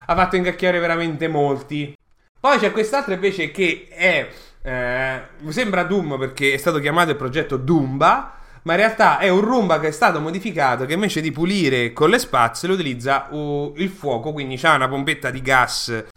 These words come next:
metano e brucia quello che, mentre sta pulendo. Cioè, invece di pulire, brucia, e quindi si è chiamato Doomba. È sicuramente un'americanata, perché solo loro possono pensare a cose di questo tipo, però per chi vuole vederlo in azione con il video,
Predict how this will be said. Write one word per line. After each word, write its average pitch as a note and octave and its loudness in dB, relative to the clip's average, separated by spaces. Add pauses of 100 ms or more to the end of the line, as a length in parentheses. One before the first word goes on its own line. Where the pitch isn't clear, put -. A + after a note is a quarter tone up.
(120)
metano D#3+ -2 (260)
e D#3 0
brucia G#3+ 6
quello F#3 4
che, D#3 6
mentre D#3 2
sta D3 0
pulendo. A2 0 (120)
Cioè, D3 2
invece F3+ 4
di A#3+ 0
pulire, A#3+ 2
brucia, D3+ 4 (160)
e G3 -10
quindi A3+ -6
si - -8
è - -4
chiamato F#3 0
Doomba. C#3+ 0 (260)
È - -6
sicuramente G#3+ 2
un'americanata, E3 2
perché C3 2
solo D3+ 0
loro D3+ 2
possono C3 -4
pensare C3+ -2
a B2 -6
cose D3 -6
di D#3 -6
questo A3 -6
tipo, F3+ -8
però C#3+ -2
per D3 -6
chi A3 -6
vuole F3+ 0
vederlo C#3+ 4
in D3 -2
azione D3+ 2
con E3 -2
il F3+ -2
video, A#2 -4